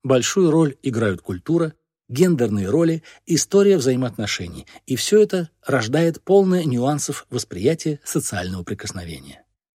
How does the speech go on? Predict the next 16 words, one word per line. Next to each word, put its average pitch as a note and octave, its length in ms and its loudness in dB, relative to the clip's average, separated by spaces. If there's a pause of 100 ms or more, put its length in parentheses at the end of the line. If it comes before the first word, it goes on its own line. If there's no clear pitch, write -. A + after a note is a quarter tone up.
(300)
Такое F#3 380 4
соединение C3+ 680 0
прошлого B2 440 0
с - 80 -6
настоящим B2 720 -6 (200)
занимает D#3 600 -2
десятые E3+ 600 -2
доли A#2+ 260 -2
секунды, G2 580 -10 (360)
и B2 200 -4
наша A#2+ 320 -2
задача — F#2+ 560 -6 (240)
выяснить, A#2+ 680 -2
как - 460 -2
биология A2 580 0
кожи, C#3 400 -2